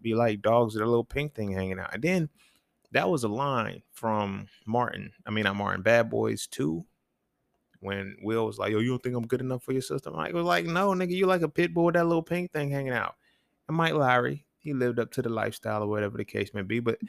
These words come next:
let's look at the dynamics of what Mike Lowrey really represents. On the surface, you know, physique-wise, tall, you feel me, handsome, you feel me, ladies attracted to him and shit like that, smooth talker, intelligent, a whole bunch of other shit, right?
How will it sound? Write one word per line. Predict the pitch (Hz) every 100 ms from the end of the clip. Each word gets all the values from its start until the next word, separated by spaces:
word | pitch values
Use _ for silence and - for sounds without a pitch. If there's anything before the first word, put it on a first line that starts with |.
| - _
let's | 127 143 156
look | 160 -
at | 156
the |
dynamics | 143 143 147 170 151 139
of | 127
what | 135 139
Mike | 143 143
Lowrey | 147 143 143 143
really | 143 139
represents. | 143 147 160 202 117 85 - - _ _ _ _ _ _ _ _ _ _ _ -
On | 139
the |
surface, | 127 - 160 113 107
you | 123
know, | 120 139 - _ _ _ _
physique-wise, | - 107 101 135 - 120 131 113 131
tall, | - - 117 120 139 - - _ -
you |
feel | - 123 127
me, | 131 127
handsome, | 117 131 123 123 120 120 - - - -
you | -
feel | 127
me, | 120 113
ladies | - 110 127 123 117
attracted | 113 - 135 135 127 -
to | -
him | 127 127 123
and | 117
shit | - 127 123
like | 117 113
that, | 123 120
smooth | - 113 123 120
talker, | - 120 - 127 -
intelligent, | - - 120 123 113 120 -
a | 113
whole | 147
bunch | 156 156 147
of | 131
other | 147
shit, | 135 - - -
right? | 147